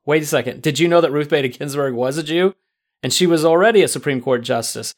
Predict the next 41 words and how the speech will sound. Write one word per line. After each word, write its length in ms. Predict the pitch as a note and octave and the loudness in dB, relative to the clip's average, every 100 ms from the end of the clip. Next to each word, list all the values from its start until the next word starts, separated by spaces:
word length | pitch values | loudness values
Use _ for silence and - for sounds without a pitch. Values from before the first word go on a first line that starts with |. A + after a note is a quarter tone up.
| _ _ _ | _ _ _
But 80 | - | -2
yet, 200 | D3+ F#3 | 2 2
did 140 | D3+ D#3 | 0 0
you 80 | |
ever 200 | A#3 G#3+ | 0 0
hear 200 | D3+ D#3+ | 0 0
her 140 | D3 F3 | 0 -2
celebrated 600 | - D#3+ D#3 D#3 D#3+ E3 | 0 0 0 0 -2 -2
for 140 | C#3+ | -4
her 100 | C3 | -2
Jewish 340 | B2 C#3 C3+ - | -2 0 -2 -2
heritage? 540 | B2 C3+ F3+ F3+ - _ _ _ _ | -4 -2 -4 -8 -14 _ _ _ _
I 160 | B2+ | 0
did 160 | G#3+ D#3 | 2 0
not. 340 | A#2 A#2 C3+ _ | -2 -6 -6 _
I 140 | C#3+ | -2
heard 160 | E3+ F#3+ | 0 0
her 40 | |
celebrated 540 | D#3 - D3+ C#3+ C#3+ C#3 | -2 0 0 0 -2 -4
as 120 | B2 | -4
a 60 | A#2+ | -4
woman 360 | C3 F3 F3 | -2 -2 -2
with 100 | C3+ | -4
significant 640 | - A#2+ B2 D3 F3 E3+ - | -6 -6 -6 -4 -4 -4 -6
progressive 640 | B2 A#2+ C3 C#3+ C3+ - | -8 -4 -4 -4 -6 -4
left 240 | A#2+ A#2 | -4 -4
leanings. 500 | B2 A#2+ G#2 G#2 - - _ _ _ _ _ _ | -6 -6 -8 -12 -16 -18 _ _ _ _ _ _
Where 180 | D3+ F#3+ | 2 2
this 200 | G3 - | 2 -2
headed 320 | - D#3 D#3 - | 0 2 2 -2
is 260 | D3 C#3+ C3+ | 0 0 -2
obvious. 580 | - B2 A2+ E2+ C2+ - - _ _ _ | -6 -6 -6 -10 -8 -8 -12 _ _ _
Qualifications 720 | E3+ G#3 F3 D#3+ D3+ D3 D3+ | 2 2 0 -2 -2 -2 -4
will 80 | C#3+ | -2
be 100 | B2 | -4
secondary 600 | B2 D3 C3 D3+ C#3+ D3 | -2 -2 -2 -2 -2 -2
to 100 | C#3+ | -2
representing 500 | C3 B2+ B2+ C3 B2+ | -4 -4 -4 -4 -4
a 60 | A#2+ | -6
particular 540 | B2+ B2 D#3 D#3 D#3 | -8 -6 -4 -2 -2
agenda 580 | D3 C#3 C3 B2+ B2+ B2+ | -2 -4 -4 -2 -2 -4